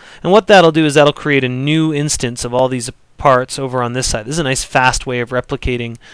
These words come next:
uh, an assembly structure, uh, especially when it's asymmetric. And in this case it will be because I need clearance for this plug over here. So I'm just gonna use the steering wheel and snug up this edge to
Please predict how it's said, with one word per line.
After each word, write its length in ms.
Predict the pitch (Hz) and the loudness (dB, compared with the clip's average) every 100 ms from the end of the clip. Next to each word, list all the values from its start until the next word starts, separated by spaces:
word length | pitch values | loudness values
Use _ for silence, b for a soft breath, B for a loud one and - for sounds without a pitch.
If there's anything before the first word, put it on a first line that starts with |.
| B - | B -2
uh, 40 | |
an 120 | 127 120 | 0 0
assembly 360 | - 160 151 | 0 0 0
structure, 560 | - 135 120 - 117 - b b b b 120 | -2 0 0 -2 -6 -8 b b b b -8
uh, 140 | 120 | -6
especially 420 | - - 214 - | -4 4 4 6
when 160 | 185 156 | 2 0
it's 140 | 147 | -2
asymmetric. 680 | - 147 - 131 131 - 123 | -2 -2 -2 -2 -4 -6 -8
And 40 | |
in 100 | 160 | -2
this 160 | 202 220 | 0 0
case 180 | 226 185 | 0 0
it 100 | 151 | -2
will 200 | 151 156 | -2 -2
be 100 | 135 | -4
because 400 | 127 - 127 - B B - | -6 0 0 0 B B 0
I 160 | 170 | 2
need 480 | 190 180 180 180 - _ _ - | 4 4 4 2 -4 _ _ -6
clearance 440 | 175 165 156 135 | 0 0 0 -4
for 120 | - | -6
this 180 | 131 123 | -4 -6
plug 320 | - 160 156 | 2 4 4
over 240 | 135 123 123 | 2 0 -4
here. 340 | 120 117 120 B B B | -6 -6 -8 B B B
So 140 | - | -2
I'm 160 | 147 175 | 0 0
just 140 | 180 | -4
gonna 120 | 180 151 | -4 -4
use 240 | 147 143 | -4 -6
the 80 | 135 | -10
steering 420 | - 147 147 143 | -8 -6 -4 -4
wheel 360 | 127 117 117 - _ _ _ _ _ | -4 -4 -8 -12 _ _ _ _ _
and 680 | - 123 123 120 117 120 214 | -8 -4 -2 -4 -6 -10 -8
snug 480 | - - 147 151 147 | -6 0 2 4 4
up 240 | 139 - | 2 0
this 300 | 135 147 - | -6 -4 0
edge 560 | 135 127 123 127 - - | 2 2 0 -6 -12 -10
to 640 | - 127 123 120 120 | -8 -6 -4 -4 -6